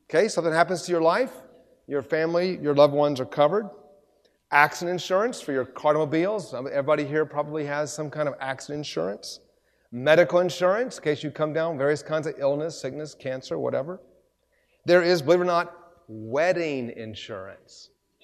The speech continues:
Yes. You, all the preparations, all the money, the dress, you know, the rooms, the, the, the, all this stuff, and then it doesn't go through.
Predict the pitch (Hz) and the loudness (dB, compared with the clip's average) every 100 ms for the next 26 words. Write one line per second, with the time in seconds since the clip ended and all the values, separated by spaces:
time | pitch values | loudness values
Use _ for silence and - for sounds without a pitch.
0 | _ _ _ _ _ _ 117 135 120 - | _ _ _ _ _ _ -4 -2 -2 -6
1 | - - _ _ _ _ _ 127 135 151 | -20 -20 _ _ _ _ _ -2 6 6
2 | 156 180 165 165 170 175 170 170 160 156 | 6 4 6 8 8 6 4 0 2 2
3 | 160 160 165 165 170 160 131 151 160 165 | 2 2 2 2 2 0 2 6 8 8
4 | 160 - 165 156 151 170 170 170 147 147 | 6 0 0 0 4 4 4 2 0 -2
5 | 139 147 127 147 127 147 147 156 160 - | 0 -2 -2 -2 -2 -2 0 2 0 0
6 | 185 156 170 156 143 135 160 160 156 143 | 0 2 2 0 -6 2 4 4 2 -2
7 | 160 156 165 170 156 104 82 | 0 0 2 4 4 0 -6